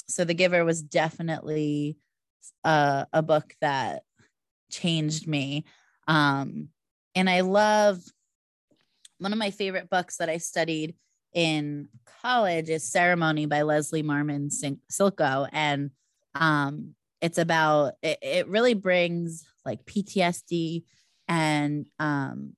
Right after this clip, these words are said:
Native American traditions to the forefront. And I was studying at the time, um, what's called toxic discourse. So literature, uh, about how it, it was fiction, but it's about what's,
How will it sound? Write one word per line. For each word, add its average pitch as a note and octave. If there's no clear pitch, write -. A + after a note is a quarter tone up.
Native F#3
American E3
traditions D#3+
to -
the D3+
forefront. D3+
And E3+
I F3
was F3+
studying E3+
at D#3
the D#3+
time, D3
um, C#3
what's E3
called D#3
toxic -
discourse. D3
So D#3+
literature, D3+
uh, C#3+
about D3+
how D3
it, E3
it D3+
was D#3
fiction, F3+
but E3+
it's E3
about E3
what's, -